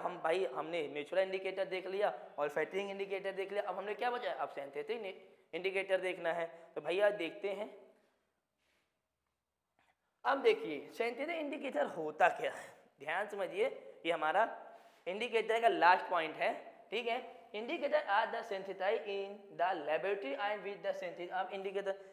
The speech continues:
यदि हम बात करें तो ये laboratory में ज़्यादा ज़्यादा किए जाते हैं, ठीक है, हम आमतौर पे नहीं कर सकते, क्या करें, लैब में ही किए जाते हैं। एग्जांपल याद नहीं,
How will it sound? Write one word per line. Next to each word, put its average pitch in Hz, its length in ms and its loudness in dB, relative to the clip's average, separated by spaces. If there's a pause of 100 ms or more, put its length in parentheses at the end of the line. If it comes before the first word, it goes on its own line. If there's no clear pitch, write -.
(160)
यदि 233 140 0
हम 226 280 2
बात 208 320 8
करें 208 220 4
तो 233 80 2
ये 226 60 8
laboratory 202 580 4
में 226 100 -2
ज़्यादा 190 240 2
ज़्यादा 190 300 4
किए 185 280 -2
जाते 120 280 -4
हैं, 127 260 -16
ठीक 214 200 -4
है, 262 180 0 (400)
हम 202 180 4
आमतौर 208 320 4
पे 226 120 -2
नहीं 214 220 -2
कर 180 160 0
सकते, 175 280 0 (360)
क्या 220 120 4
करें, 247 160 0
लैब 185 260 6
में 196 120 -2
ही 202 80 0
किए 180 220 -2
जाते 147 140 -2
हैं। - 300 -6
एग्जांपल 208 460 2
याद 208 180 2
नहीं, 196 180 -4